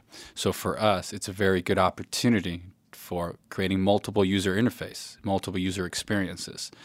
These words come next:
They ultimately brings, uh, of course, more business to Gproxy, but for the end client,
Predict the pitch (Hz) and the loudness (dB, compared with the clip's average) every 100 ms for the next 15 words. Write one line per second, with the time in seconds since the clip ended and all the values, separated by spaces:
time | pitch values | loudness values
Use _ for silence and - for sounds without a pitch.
0 | - - - - - 95 98 - 87 85 | -20 -20 -18 -12 0 4 4 2 -8 -6
1 | 87 - _ - 95 90 - 78 78 - | -8 -10 _ -6 -4 -2 -6 -8 -10 -10
2 | - 87 - 87 92 87 87 85 92 131 | -4 -4 -2 -2 -2 -4 -8 -8 0 4
3 | 139 - 87 85 - 90 92 90 87 - | 4 2 -6 -6 -4 -2 0 0 0 2
4 | 117 90 87 | 4 4 0